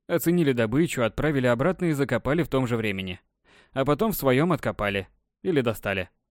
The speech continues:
С золотом подобный фокус пройдет, но не с холстами старых голландцев. Им климат определенный нужен, иначе никакая реставрация после ста лет в земле им не поможет.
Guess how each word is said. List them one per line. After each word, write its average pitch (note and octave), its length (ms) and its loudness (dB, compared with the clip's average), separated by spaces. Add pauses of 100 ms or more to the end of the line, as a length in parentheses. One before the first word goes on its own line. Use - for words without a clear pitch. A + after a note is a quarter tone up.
(420)
С B2 160 -4
золотом D#3+ 400 2
подобный C#3+ 340 0
фокус C#3 300 -2
пройдет, F3 560 0 (420)
но B2 200 0
не D3 120 2
с - 80 -2
холстами C#3+ 540 0
старых A2+ 400 -2
голландцев. B2 580 -2 (280)
Им D#3+ 200 0
климат C#3+ 360 0
определенный C3 560 0
нужен, F#2+ 400 -6 (160)
иначе A2+ 380 -4
никакая A#2 380 -2
реставрация B2 600 -2
после B2+ 340 -2
ста A#2 180 -2
лет A2+ 160 0
в G#2 40 -14
земле A#2+ 360 -2
им C3 260 -4
не C3+ 80 0
поможет. F#2+ 540 -4